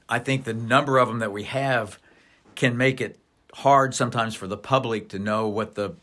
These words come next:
actual purpose and mission is for so many of them. Um, and, uh, so with the Bartlesville Public Schools Foundation, tell me about it. I mean, tell me, when did it start? Why did it start?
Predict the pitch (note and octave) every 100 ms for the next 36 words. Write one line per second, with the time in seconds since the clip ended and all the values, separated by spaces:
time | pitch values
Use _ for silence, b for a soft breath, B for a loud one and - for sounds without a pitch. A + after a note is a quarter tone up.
0 | - - A#2 A#2 A#2+ F#2+ - C#3+ C#3 C3
1 | B2 - G2+ G2+ A#2 B2+ A#2 G#2 F2+ A2
2 | A#2+ A2+ G2 - - b b b b -
3 | B2 B2 D3 B2 B2 A#2 F2+ E2+ D#2 -
4 | _ G#2+ A2 G2+ G2 G2 F#2+ A#2 A2 G#2+
5 | G2+ G2+ b b b b - F#2+ F2 D2+
6 | - - - _ _ _ _ _ _ _
7 | _ _ - - C3+ C3 A2+ C3 D#3+ C#3
8 | C3+ C#3 A#2+ A2 - A#2 A2+ - G2+ F#2+
9 | F#2+ F2+ - E2+ E2 b b b b b
10 | b _ _ _ - E3 F3 E3 A2+ A#2
11 | G#2+ G#2 F2+ E2 F#2 G#2 D#3 D#3 C3 -
12 | B B B _ _ F2+ - B2 - A2
13 | D#3 E3 C#3 A#2+ - B2 A#2+ B2+ C3+ -
14 | G2 A2 B2+ C#3+ C3+ A#2+ - - A#2 A#2
15 | B2+ -